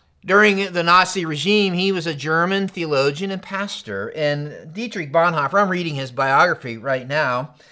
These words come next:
Uh, he received his P H D by the age of twenty-one. That's just impressive, <laughs> right? You know, it's just impressive. But Dietrich Bonhoeffer became disillusioned with the German church. At this particular time in history, he became disillusioned because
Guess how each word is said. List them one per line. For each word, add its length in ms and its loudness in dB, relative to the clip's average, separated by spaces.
Uh, 260 0
he 140 -2
received 320 0
his 100 -8
P 160 -2
H 180 0
D 140 -2
by 160 0
the 80 0
age 140 0
of 80 -10
twenty-one. 340 -4
That's 160 -2
just 220 -10
impressive, 480 -6
<laughs> 200 -8
right? 160 0
You 160 -8
know, 200 -4
it's 200 -4
just 140 -6
impressive. 560 -2
But 320 0
Dietrich 480 -8
Bonhoeffer 600 2
became 360 -6
disillusioned 680 -2
with 120 -4
the 40 -14
German 300 -4
church. 540 -8
At 140 -2
this 160 4
particular 520 2
time 460 0
in 100 -4
history, 500 -4
he 120 -6
became 300 -6
disillusioned 800 -4
because 540 4